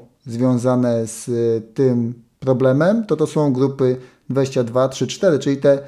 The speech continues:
wydawałoby się pierwotnie, że silniejsze.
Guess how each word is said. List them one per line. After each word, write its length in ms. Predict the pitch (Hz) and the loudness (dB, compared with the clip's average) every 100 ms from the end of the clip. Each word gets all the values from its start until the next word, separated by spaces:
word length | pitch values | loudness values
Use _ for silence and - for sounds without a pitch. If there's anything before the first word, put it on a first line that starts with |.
| - _ _ _ _ - | -16 _ _ _ _ -4
wydawałoby 640 | 127 123 117 170 196 143 | 2 4 6 6 6 4
się 120 | 139 | -2
pierwotnie, 520 | 135 127 143 151 165 | 0 2 2 0 0
że 140 | 143 131 | 0 0
silniejsze. 600 | - 151 156 113 - 110 | 0 2 4 2 -2 -12